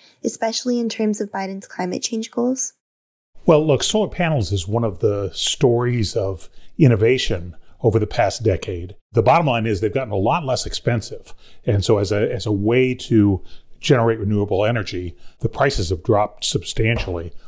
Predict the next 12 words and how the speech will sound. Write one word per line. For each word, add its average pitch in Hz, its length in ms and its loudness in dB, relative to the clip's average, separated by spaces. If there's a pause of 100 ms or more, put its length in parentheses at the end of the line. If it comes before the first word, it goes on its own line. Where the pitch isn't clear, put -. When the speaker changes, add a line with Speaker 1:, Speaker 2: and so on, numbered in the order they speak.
(160)
Speaker 2:
something 113 260 0
like 101 160 0
eighty 107 240 0
percent 92 420 -4
over, 90 380 -4 (220)
over 101 180 4
a 101 40 2
little 98 200 0
more 98 180 0
than 90 120 -4
a 82 80 -6
decade. 92 500 -4